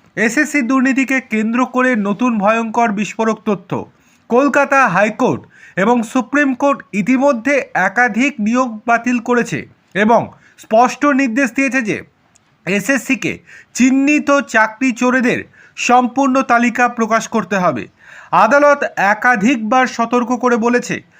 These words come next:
যদি সেই দুর্নীতিগ্রস্ত প্রার্থীদের একজনও কোনোভাবে আবার পরীক্ষায় বসে, নম্বর পায় বা সুযোগ পায়, তাহলে তার পরিণতি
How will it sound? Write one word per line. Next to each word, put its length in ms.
যদি 360
সেই 240
দুর্নীতিগ্রস্ত 840
প্রার্থীদের 680
একজনও 760
কোনোভাবে 600
আবার 280
পরীক্ষায় 480
বসে, 380
নম্বর 500
পায় 240
বা 200
সুযোগ 520
পায়, 240
তাহলে 260
তার 180
পরিণতি 760